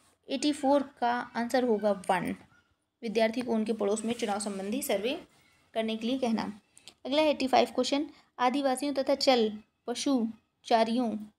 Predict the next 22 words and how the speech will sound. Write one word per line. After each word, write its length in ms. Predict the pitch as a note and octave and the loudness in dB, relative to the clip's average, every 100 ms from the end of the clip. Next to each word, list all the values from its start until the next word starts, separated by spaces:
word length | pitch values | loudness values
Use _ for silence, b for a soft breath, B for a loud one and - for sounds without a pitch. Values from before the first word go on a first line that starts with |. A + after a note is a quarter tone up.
| _ _ C#4 | _ _ -4
के 120 | C#4 | -2
जीवन 280 | A#3 A#3 A#3 | -2 -2 -2
के 100 | A#3 | -2
प्रति 380 | G#3+ G#3+ G3+ A3 - _ - | 0 0 -2 -4 -12 _ -10
विद्यार्थियों 560 | G#3+ A#3 A#3 A#3 D4+ | -2 4 4 4 0
को 80 | C#4+ | 0
संवेदनशील 640 | C#4 A#3 A#3 B3 B3+ B3 A3+ | 0 2 2 0 0 -2 0
बनाने 320 | A3 G#3+ G#3+ | -2 -2 -2
हेतु 240 | A#3 A3+ A3+ | -2 -6 -6
सर्वश्रेष्ठ 600 | G#3+ A3 - C4+ D4+ - b b _ | -6 -6 -2 -2 -2 -8 b b _
संभव 420 | A3+ A3 A3+ C4+ | -2 0 2 2
अभ्यास 460 | A#3 G#3 A3+ A#3 - | 2 -2 0 -2 -2
क्या 160 | A3+ A3+ | -2 -2
होगा? 320 | G#3+ - G#3+ G#3+ B B B - | -2 -4 -6 -8 B B B -10
एटी 220 | A3+ C4+ | -4 2
फ़ाइव 220 | C4 C#4 | 4 4
का 140 | - | 2
ऑप्शन 280 | C4 - B3 | -2 0 0
नंबर 280 | A3+ G#3+ B3 | 2 4 2
टू 180 | A3+ A3 | 2 0
सही 180 | A#3+ A#3+ | 2 0
होगा, 220 | B3 | 0